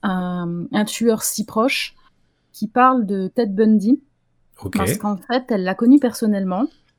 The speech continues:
Speaker 1: Euh, elle savait pas que c'était un criminel. Elle a travaillé avec lui, euh,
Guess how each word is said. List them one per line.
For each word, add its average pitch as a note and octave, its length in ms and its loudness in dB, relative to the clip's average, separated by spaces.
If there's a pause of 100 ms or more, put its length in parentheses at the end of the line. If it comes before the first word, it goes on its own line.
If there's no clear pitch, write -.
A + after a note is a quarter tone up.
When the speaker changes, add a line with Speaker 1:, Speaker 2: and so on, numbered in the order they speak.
(480)
Speaker 1:
Euh, F#3 440 -2
elle F3+ 60 -4
savait F#3+ 280 -2
pas A3+ 160 -2
que A3 60 -14
c'était G#3 260 -8
un G3 100 -4
criminel. G3 580 0
Elle F3+ 100 -2
a E3+ 80 -2
travaillé G3+ 600 -2
avec G3 420 -8
lui, G#3+ 560 -2
euh, F3+ 800 -10